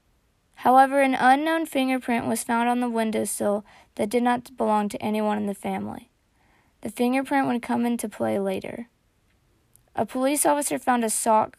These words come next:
seventy-five yards from the house. Lab test results concluded that the blood of both boys was on it. The police and the prosecution claimed that Darlie had staged the sock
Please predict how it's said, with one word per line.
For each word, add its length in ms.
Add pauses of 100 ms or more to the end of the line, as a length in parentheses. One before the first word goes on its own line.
seventy-five 720
yards 320
from 160
the 80
house. 460 (840)
Lab 280
test 360
results 400
concluded 560
that 160 (100)
the 100
blood 440 (320)
of 160
both 280
boys 300
was 120
on 260
it. 160 (880)
The 100
police 560
and 240
the 80
prosecution 800
claimed 320
that 100
Darlie 460
had 160
staged 520
the 280
sock 400